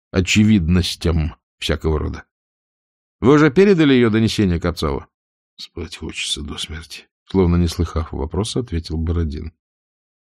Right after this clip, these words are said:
"Погода, верно, будет меняться". "Осень, будь она неладна". "Не любите осень?" "Ненавижу". "Отчего так?" "Купаться нельзя". "Люблю осень. Для меня, знаете ли,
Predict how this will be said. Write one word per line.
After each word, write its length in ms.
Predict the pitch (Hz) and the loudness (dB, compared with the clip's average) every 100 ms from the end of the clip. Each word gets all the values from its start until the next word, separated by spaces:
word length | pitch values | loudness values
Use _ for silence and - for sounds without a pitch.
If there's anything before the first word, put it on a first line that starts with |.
| _ _ _ | _ _ _
"Погода, 480 | - 80 92 90 85 | -4 0 0 2 2
верно, 400 | 87 90 87 87 | 2 4 4 2
будет 420 | 82 87 76 - | 2 -4 -6 -4
меняться". 960 | 80 - - - - - - - - _ _ - | -4 -4 -6 -10 -10 -10 -10 -14 -18 _ _ -2
"Осень, 500 | 113 135 117 87 - _ | 2 2 0 -4 -6 _
будь 260 | 82 92 98 | -4 -2 0
она 180 | 98 98 | 2 2
неладна". 480 | 98 101 92 87 - _ _ _ _ _ _ - | 2 2 2 -2 -4 _ _ _ _ _ _ -8
"Не 80 | |
любите 400 | 82 82 80 82 | -2 0 -2 -2
осень?" 320 | 90 90 - 113 _ - | -2 -2 -6 -12 _ -2
"Ненавижу". 580 | 104 123 139 110 80 - _ _ - | 0 2 4 2 0 -8 _ _ -14
"Отчего 340 | 80 - 80 | -10 -6 -6
так?" 300 | - - _ _ _ _ _ _ _ | -6 -14 _ _ _ _ _ _ _
"Купаться 560 | 98 92 - 95 - 82 | -4 2 2 2 -2 -2
нельзя". 400 | 80 73 71 - _ _ _ _ _ _ _ _ _ - | -2 -2 -4 -8 _ _ _ _ _ _ _ _ _ -4
"Люблю 640 | 92 80 87 101 101 92 | -2 0 0 2 0 -2
осень. 520 | - - - - - - _ _ | -6 -10 -12 -14 -16 -20 _ _
Для 160 | 82 87 | -6 -2
меня, 220 | 92 98 | 2 2
знаете 360 | 87 101 87 85 | 2 0 0 -2
ли, 280 | 82 - | -4 -4